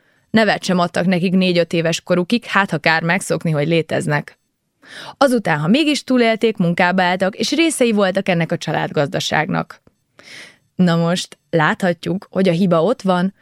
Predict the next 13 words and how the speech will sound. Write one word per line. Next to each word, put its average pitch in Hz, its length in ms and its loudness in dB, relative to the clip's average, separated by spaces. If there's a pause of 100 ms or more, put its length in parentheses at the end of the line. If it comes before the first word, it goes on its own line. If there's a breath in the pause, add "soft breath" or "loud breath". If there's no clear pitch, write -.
(160 soft breath)
hogy 208 180 2
ők 220 120 0
már 208 200 2
a 202 60 0
hatvanhetedik 185 800 0
gyereknél 151 460 -2
járnak, 143 540 -2
és 233 160 0
a 226 40 2
gyerekek 175 460 0
se - 280 0
nem 277 220 2
hullanak, 277 540 0